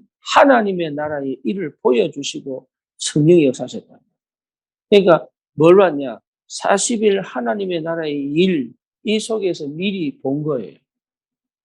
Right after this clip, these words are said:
미리 세계복음화의 비전을 본 거예요. 아브라함 보고 하나님께서 아브라함이 실수할 때마다 나타나셔서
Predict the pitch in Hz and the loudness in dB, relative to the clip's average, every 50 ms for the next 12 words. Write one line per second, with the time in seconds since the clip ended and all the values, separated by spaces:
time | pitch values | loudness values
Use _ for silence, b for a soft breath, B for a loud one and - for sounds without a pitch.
0 | _ _ _ _ _ _ _ _ _ _ _ _ _ _ _ _ _ _ _ _ | _ _ _ _ _ _ _ _ _ _ _ _ _ _ _ _ _ _ _ _
1 | _ - 165 165 147 139 - - 202 202 214 214 185 170 170 160 165 185 180 170 | _ 0 2 4 4 4 2 2 2 2 2 0 0 -2 -4 -4 -4 -6 -4 -4
2 | 151 147 143 143 - - 165 160 147 131 127 117 110 _ - 123 131 135 131 135 | -6 -6 -8 -10 -10 -12 -10 -8 -8 -10 -10 -12 -16 _ -12 -10 -8 -6 -6 -6
3 | 123 104 95 _ _ _ _ _ _ _ _ _ _ _ _ _ _ _ _ _ | -8 -10 -12 _ _ _ _ _ _ _ _ _ _ _ _ _ _ _ _ _
4 | _ _ _ _ _ _ _ _ _ _ _ _ _ _ _ _ _ _ _ _ | _ _ _ _ _ _ _ _ _ _ _ _ _ _ _ _ _ _ _ _
5 | _ _ _ _ _ _ _ _ _ _ _ - _ _ - - 180 180 190 202 | _ _ _ _ _ _ _ _ _ _ _ -20 _ _ 2 4 4 6 6 6
6 | 220 254 277 254 233 226 202 196 170 185 202 202 185 170 156 151 - 147 135 - | 4 4 2 -2 -4 -6 -6 -6 -8 -10 -10 -12 -12 -14 -14 -16 -16 -16 -16 -8
7 | - 165 151 135 120 120 _ _ _ _ _ _ - 156 165 180 214 233 240 220 | -6 -4 -4 -4 -6 -8 _ _ _ _ _ _ -2 0 2 2 2 2 2 2
8 | 190 - - - - - 254 269 269 262 247 - - 269 240 196 208 190 185 - | 0 -2 -2 -6 -4 -6 -4 -4 -4 -4 -6 -6 0 0 0 2 0 -2 -4 -8
9 | - 190 170 165 165 160 160 151 139 156 170 - _ 156 151 131 127 - 135 127 | -8 -8 -6 -6 -6 -6 -6 -6 -8 -8 -8 -10 _ -16 -14 -14 -10 -8 -10 -8
10 | - 151 160 175 226 - - | -2 2 2 2 2 0 -8